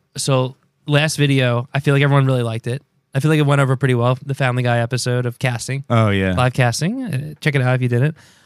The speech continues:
Speaker 2: Oh,
Speaker 1: Um,
Speaker 2: yo, sorry to interrupt.
Speaker 1: Yeah, go on.
Speaker 2: Before I forget,
Speaker 1: Uh-huh.
Speaker 2: speaking of the casting, I thought of one more alternate for Peter Griffin if Rob Franzese. I, s-, I came, I just happened to come across this picture,
Speaker 1: Uh-huh.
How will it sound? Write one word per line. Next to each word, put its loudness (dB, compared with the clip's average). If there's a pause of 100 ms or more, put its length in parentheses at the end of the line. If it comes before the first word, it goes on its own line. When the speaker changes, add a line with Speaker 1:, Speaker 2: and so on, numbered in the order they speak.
(160)
Speaker 2:
Oh, 6
Speaker 1:
Um, 8
Speaker 2:
yo, 6 (640)
sorry 2
to 0
interrupt. 0
Speaker 1:
Yeah, 2
go 0
on. -2
Speaker 2:
Before 2
I 4
forget, -2
Speaker 1:
Uh-huh. 0
Speaker 2:
speaking 2
of 2
the 0
casting, 2 (720)
I 2
thought 2
of -2
one 2
more 2
alternate -4
for -4
Peter -2
Griffin -6
if -8
Rob -4
Franzese. -6
I, -2
s-, -4
I -2
came, 2
I 0
just -2
happened 2
to 2
come 0
across 0
this -6
picture, 0
Speaker 1:
Uh-huh. 2